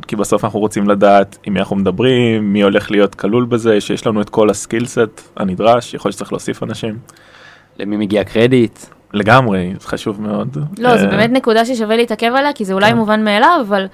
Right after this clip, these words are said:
Speaker 3: בסוף אתם אומרים שהאונר של הפרויקט לרוב מעביר את זה,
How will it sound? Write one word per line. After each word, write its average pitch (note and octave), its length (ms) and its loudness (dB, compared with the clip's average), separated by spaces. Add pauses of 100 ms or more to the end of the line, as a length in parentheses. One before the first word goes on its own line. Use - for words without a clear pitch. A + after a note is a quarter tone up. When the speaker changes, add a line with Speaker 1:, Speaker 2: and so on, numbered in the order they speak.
(300)
Speaker 3:
בסוף B3 280 -2
אתם B3 120 0
אומרים A#3 220 2
שהאונר B3+ 880 4
של A#3 200 0
הפרויקט A3 440 0
לרוב G#3+ 260 4
מעביר G#3 360 2
את C#4 80 -4
זה, E4+ 60 2